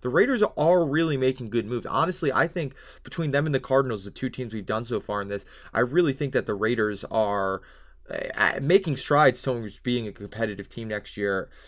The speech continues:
You know, they, they got two big players, and now if they can just nail the draft right,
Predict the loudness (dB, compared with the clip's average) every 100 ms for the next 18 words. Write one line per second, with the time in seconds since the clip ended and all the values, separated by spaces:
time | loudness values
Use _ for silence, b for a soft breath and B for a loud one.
0 | B B -2 0 2 2 2 0 0 0
1 | 4 4 4 -2 0 0 0 0 2 2
2 | 0 0 2 2 0 0 -2 -4 -2 -2
3 | 0 0 2 0 0 0 2 0